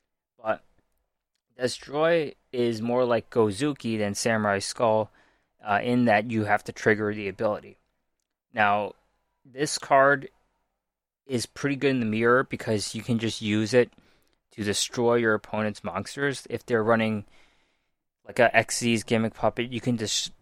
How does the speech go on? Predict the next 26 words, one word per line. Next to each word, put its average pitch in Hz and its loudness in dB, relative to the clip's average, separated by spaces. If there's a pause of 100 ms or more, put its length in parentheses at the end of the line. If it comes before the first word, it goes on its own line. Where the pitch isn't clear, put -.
(160)
pop 107 -6
that 107 0
card 107 2 (720)
for - -6
free, 165 2
pretty 87 -8
much, - -16 (100)
and, 101 -4 (300)
um, 95 -8 (640)
you 127 -2
don't 123 4
have 117 8
to 120 -10
destroy 110 -2
yourself. 98 -2 (1080)
So 104 2
that's, - -2 (520)
that's 135 -16
a 143 -6
huge 127 -6
benefit 113 -2
of 104 -12
having 101 -10
this 95 -16
card. 98 -6 (1080)
Um, 101 -4